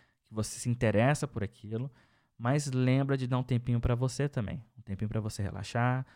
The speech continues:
colocar as ideias no lugar, e isso vai te fazer bem. Acredita em mim, isso vai te fazer bem, vai te fazer refletir em coisas, em problemas que talvez você tenha no trabalho, pode te ajudar a achar a solução quando você está num ambiente mais tranquilo, quando você está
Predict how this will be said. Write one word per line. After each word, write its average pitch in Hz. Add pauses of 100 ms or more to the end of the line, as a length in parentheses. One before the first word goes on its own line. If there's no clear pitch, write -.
(280)
colocar 104
as 104
ideias 98
no 95
lugar, 101 (220)
e 120
isso 156
vai 120
te -
fazer 123
bem. 101 (720)
Acredita 127
em 139
mim, 104
isso 98
vai 107
te -
fazer 107
bem, 104 (400)
vai 110
te -
fazer 113
refletir 120
em 117
coisas, 117
em 117
problemas 123
que 95
talvez 110
você 107
tenha 113
no 110
trabalho, 104 (440)
pode 117
te -
ajudar 113
a 110
achar 117
a 127
solução 120 (520)
quando 120
você 117
está 110
num 110
ambiente 104
mais 98
tranquilo, 143
quando 127
você 120
está 120